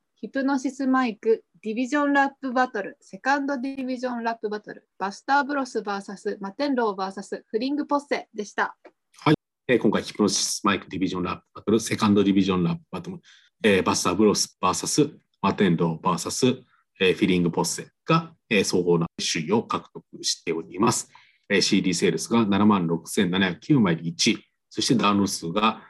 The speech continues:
Speaker 2: 千五百五十八ダウンロードで三位、ルックアップは二位という結果なので、まあ、アルバムの、その総合アルバムチャートを構成している三指標すべてで、えー、上位、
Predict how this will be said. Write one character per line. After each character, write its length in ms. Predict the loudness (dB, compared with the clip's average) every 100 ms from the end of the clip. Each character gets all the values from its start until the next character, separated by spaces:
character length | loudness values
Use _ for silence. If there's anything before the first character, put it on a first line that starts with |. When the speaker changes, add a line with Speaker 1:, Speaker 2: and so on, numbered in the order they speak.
| _ _
Speaker 2:
千 300 | -4 2 2
五 60 | 2
百 160 | -2
五 120 | 0 -2
十 140 | -2
八 260 | -4 0 2
ダ 100 | 4
ウ 80 |
ン 20 | 2
ロ 100 | 0
ー 20 |
ド 80 | 0
で 120 | 2
三 160 | 0
位、 40 | -4 -10 -12
ル 100 | -12
ッ 20 |
ク 100 | -8
ア 40 | -8
ッ 40 |
プ 120 | -8
は 40 | 0
二 120 | 2
位 60 | 2
と 100 | 0
い 80 | -2
う 60 | _ _
結 160 | -4 -2
果 100 | -2
な 80 | -2
の 100 | 2
で、 260 | 2 0 -6 _ _ _
ま 80 | 2
あ、 40 |
ア 40 | 6
ル 80 | 6
バ 100 | 6
ム 380 | 6 4 2 -2 _ _ _ _ -4
の、 100 | -2
そ 140 | 4
の 380 | 4 4 4 0
総 240 | 2 2
合 180 | 4 4
ア 40 | 6
ル 80 |
バ 80 | 4
ム 120 | 2
チ 100 | 2
ャ 40 | 0
ー 40 |
ト 160 | -2 -8
を 40 | -14 -4
構 120 | -2
成 180 | 0 0
し 80 | 0
て 60 | -4
い 20 |
る 40 |
三 200 | -2 0
指 80 | 0 -2
標 140 | -2 -4
す 140 | 2
べ 120 | 2 4
て 120 | 2
で、 140 | -2 _ _ _ 0
え 160 | 2
ー、 60 | 2
上 220 | 4 2
位、 100 | 0